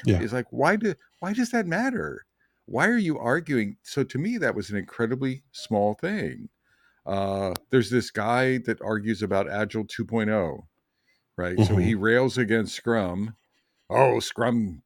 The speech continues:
Speaker 2: it's a blah, blah, blah, blah, blah. Here, it's all screwed up." So it's not just small things. It's, it's the gnarly things or the hairy things, or,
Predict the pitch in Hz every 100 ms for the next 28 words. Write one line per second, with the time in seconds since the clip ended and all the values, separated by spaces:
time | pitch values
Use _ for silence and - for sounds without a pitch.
0 | _ - 98 - 92 98 - 113 113 104
1 | 101 98 92 92 113 104 95 117 104 87
2 | 85 - 117 123 - - 110 104 95 78
3 | _ _ _ _ _ - 156 151 - 220
4 | 226 220 - 147 151 - 90 82 - -
5 | 98 - - - _ _ _ _ 117 113
6 | - - 123 113 156 175 95 - 78 76
7 | 95 95 85 135 135 113 - 78 67 87
8 | 101 95